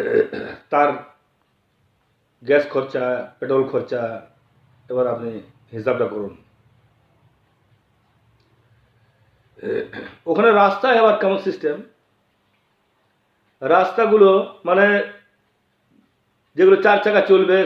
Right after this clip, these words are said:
সেগুলোর জন্য আলাদা রাস্তা, যেগুলো দু চাকা বা বা-, উম, উম,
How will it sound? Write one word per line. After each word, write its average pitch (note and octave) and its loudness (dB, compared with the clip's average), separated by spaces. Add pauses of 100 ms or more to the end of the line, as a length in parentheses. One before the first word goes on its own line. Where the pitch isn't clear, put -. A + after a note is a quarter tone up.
সেগুলোর E3+ -2
জন্য D#3+ 0
আলাদা D3+ 2
রাস্তা, C#3+ -4 (680)
যেগুলো F3 2 (100)
দু F3+ 0
চাকা F3+ 4
বা D#3+ 6
বা-, F3 2 (540)
উম, B2+ -8 (600)
উম, A#2+ -10